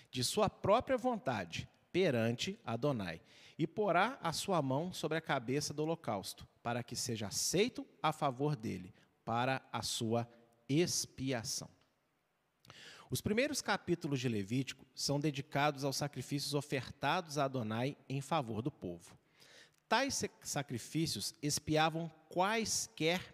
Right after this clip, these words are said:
pecados, e as pessoas recebiam perdão, isenção do juízo e reconciliação com Deus. É,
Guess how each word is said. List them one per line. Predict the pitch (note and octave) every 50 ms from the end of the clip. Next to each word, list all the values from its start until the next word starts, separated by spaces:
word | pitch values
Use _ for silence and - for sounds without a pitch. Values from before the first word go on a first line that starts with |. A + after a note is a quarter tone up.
| - -
pecados, | - - - - - A#2 G#2 F#2 F2+ - - - - - - - - - - - - - -
e | B2+ C#3+ E3+
as | F3+ -
pessoas | - F3+ D#3 - - F#3+ G3+ F#3+ E3+
recebiam | F#3 F#3+ - - G#3 G3+ E3 C#3 B2 G#2+ G2 F2 F2+ - _ _ _ _ _
perdão, | - G#2 G2 F#2 F#2 E2+ G#2 A2 C#3 F#3 G3+ - - - - _ _ _ _ _ _
isenção | - B2 A#2 A2+ B2+ B2 A2+ G2 - - - F#3+ A3 A3+
do | G3+ G3+
juízo | D3+ C3+ B2+ A2 A2 A#2 D3 E3 D#3+ F3+ F#3+ - - - - _ -
e | - F#3+
reconciliação | F#3 - A2 C#3 D3 - - C#3+ C#3 C3 - C3+ C#3 D3 C3+ B2 - - - A#2 G#2+ A2+ A2+ _ _ _ _ _ _ _
com | - - D3+ D3 A#2+
Deus. | - - F#2 - - G2 - - - - _ - - - - - - - - - - _ -
É, | D3+ D3 D3+ D3+ D3 D3 C3